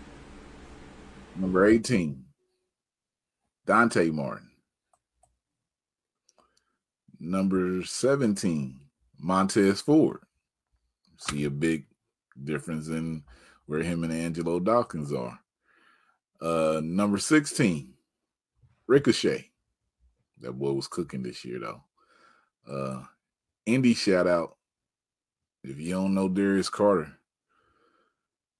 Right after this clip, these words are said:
you probably should know Darius Carter. Somebody's, uh, the fan favorite out here for a lot of people. Got his whole gimmick from Mister Darius Carter. I'm just saying, look at the scarf.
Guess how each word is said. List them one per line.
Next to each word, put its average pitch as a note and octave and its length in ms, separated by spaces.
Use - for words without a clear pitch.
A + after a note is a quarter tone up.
you - 120
probably D2+ 300
should E2 160
know E2+ 180
Darius F2 360
Carter. F2+ 400
Somebody's, D2+ 680
uh, D2 460
the C#2+ 100
fan F2 500
favorite F2+ 540
out D2+ 260
here D#2+ 220
for D#2+ 260
a D2+ 40
lot D2+ 240
of D2 100
people. D#2 460
Got C2 180
his D2 140
whole E2 240
gimmick E2+ 360
from D#2+ 180
Mister D#2+ 260
Darius D#2 440
Carter. F#2 400
I'm A#1+ 160
just C2+ 260
saying, D#2 320
look C#2+ 180
at C#2+ 140
the - 60
scarf. F#2 400